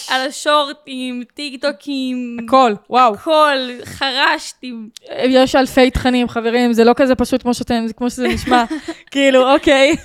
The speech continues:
Speaker 1: לקח לי איזה חודש.
Speaker 2: זה מה שזה היה אמור לקחת לך, זה היה מפתיע אותי אם זה היה לוקח פחות.
Speaker 1: אמ, ואז מה שקרה זה... בית ספר.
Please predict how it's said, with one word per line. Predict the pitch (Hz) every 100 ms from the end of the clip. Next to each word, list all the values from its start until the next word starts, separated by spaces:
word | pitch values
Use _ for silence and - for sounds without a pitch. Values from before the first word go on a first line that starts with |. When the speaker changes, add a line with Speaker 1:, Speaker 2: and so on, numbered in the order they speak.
| -
Speaker 1:
לקח | 269 - 269 294
לי | 320 302
איזה | 226 247
חודש. | 349 330 269 - 339 - - - - - - _ -
Speaker 2:
זה | - 254
מה | 254
שזה | - 254 262
היה | 302
אמור | 349 359 403
לקחת | 339 311 302 254
לך, | 226 220
זה |
היה | 240
מפתיע | 285 320 320
אותי | 339
אם | 269
זה | 254
היה | 240
לוקח | 233 226 -
פחות. | 226 214 202 _ _ _ _ _
Speaker 1:
אמ, | 285 262 254 247 247 247 240 240 233 - 508 453 240 208
ואז | 220 254 247 254 262 240
מה | 247
שקרה | 247 - 320 381 339
זה... | 302 311 311 320 - _ _ _ _ _ _ _ _ _ _ _ _ _ -
בית | 269 -
ספר. | 370 330